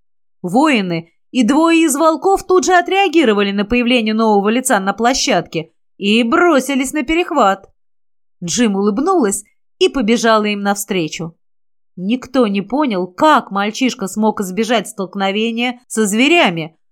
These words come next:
Воины же двигались размеренно, не торопясь.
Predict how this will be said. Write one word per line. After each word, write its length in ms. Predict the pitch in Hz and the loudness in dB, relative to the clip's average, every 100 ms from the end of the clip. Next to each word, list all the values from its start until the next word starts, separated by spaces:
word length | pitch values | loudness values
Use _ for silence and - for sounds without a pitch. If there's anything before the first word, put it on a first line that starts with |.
| _ _ | _ _
Воины 520 | 170 180 226 214 220 220 | -4 2 4 4 0 0
же 140 | 226 | 0
двигались 500 | 202 233 214 233 240 | 0 0 2 2 2
размеренно, 800 | 269 285 302 392 330 196 180 180 | 2 2 0 0 0 0 -2 -4
не 120 | 202 | -2
торопясь. 760 | 214 262 294 294 370 185 180 | 0 0 0 2 2 2 -4